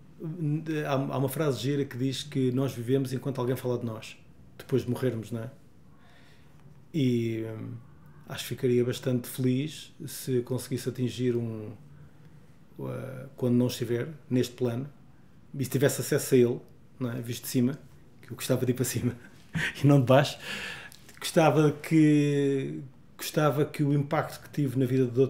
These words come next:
das, das pessoas com quem me cruzo que fosse claramente mais positivo do que, do que negativo. Não tenho aqui um espírito missionário de, de, de ser franciscano, quer dizer, não é esse o meu objetivo, mas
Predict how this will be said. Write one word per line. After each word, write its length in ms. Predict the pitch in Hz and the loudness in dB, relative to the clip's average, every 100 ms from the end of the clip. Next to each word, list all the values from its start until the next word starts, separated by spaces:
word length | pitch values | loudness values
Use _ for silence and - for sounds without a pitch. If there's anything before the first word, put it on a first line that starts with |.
| 127 | 0
das, 440 | 113 131 127 101 | 0 2 2 -2
das 160 | 110 123 | -4 -4
pessoas 180 | - 127 | -2 -4
com 100 | 120 | 0
quem 120 | 135 | 2
me 220 | 120 117 | 2 0
cruzo 580 | - 135 143 131 151 165 - - - - - - - - | 0 4 4 2 -4 -6 -12 -20 -20 -20 -20 -20 -20 -16
que 60 | - | -8
fosse 300 | - 127 - | -2 -2 0
claramente 440 | 135 123 123 131 | 0 2 0 0
mais 180 | 127 110 | -4 -4
positivo 500 | - 120 127 120 113 | -8 -6 -2 -2 -4
do 140 | 113 127 | -6 -6
que, 420 | - 127 123 123 | -4 -4 -2 -4
do 180 | 117 120 | -4 -4
que 100 | 127 | -4
negativo. 460 | 120 127 190 - - - - - - - | -4 -2 -4 -4 -18 -20 -20 -20 -20 -18
Não 120 | 113 104 | -14 -12
tenho 200 | 110 110 | -12 -12
aqui 120 | - | -12
um 40 | |
espírito 380 | - - 120 120 | -12 -8 -8 -8
missionário 540 | 135 151 127 127 113 104 | -8 -4 -4 -4 -6 -8
de, 240 | 110 113 | -10 -12
de, 200 | 104 113 | -12 -12
de 280 | 110 104 107 110 - - - - - - | -12 -12 -14 -16 -20 -20 -20 -20 -20 -18
ser 160 | - | -16
franciscano, 580 | - 123 - - 135 117 | -6 -6 -4 -2 -2 -2
quer 100 | - | -6
dizer, 120 | 107 110 | -10 -8
não 180 | 117 123 | -6 -4
é 180 | 127 | -4
esse 240 | 117 - - - - - | -4 -8 -16 -20 -18 -8
o 40 | |
meu 120 | 117 | -6
objetivo, 360 | 110 104 113 113 | -6 -8 -8 -6
mas 240 | 123 - | -8 -10